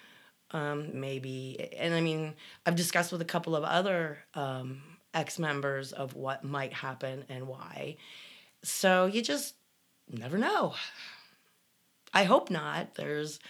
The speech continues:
my son is out, um, but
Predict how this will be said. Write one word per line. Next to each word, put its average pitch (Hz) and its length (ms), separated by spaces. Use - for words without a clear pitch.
my 190 160
son 196 260
is 262 140
out, 160 480
um, 165 560
but 156 460